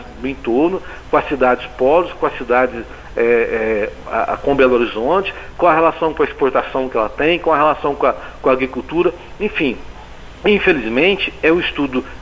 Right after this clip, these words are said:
de fôlego que não, que, que não se fez mais, e não se fez mais, muito provavelmente, porque, é, o, o esforço orçamentário, digamos assim, o volume de recursos que, que demandam, é, estudos como esse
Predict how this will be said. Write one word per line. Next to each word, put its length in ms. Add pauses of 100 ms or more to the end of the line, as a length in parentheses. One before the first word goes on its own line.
de 140
fôlego 420
que 180
não, 160
que, 300
que 160
não 120
se 120
fez 260
mais, 240 (400)
e 120
não 160
se 120
fez 280
mais, 440 (300)
muito 320
provavelmente, 680
porque, 400 (320)
é, 180
o, 460
o 40
esforço 540
orçamentário, 720
digamos 300
assim, 320 (260)
o 40
volume 520
de 100
recursos 500
que, 140 (180)
que 120
demandam, 760 (380)
é, 240
estudos 520
como 300
esse 320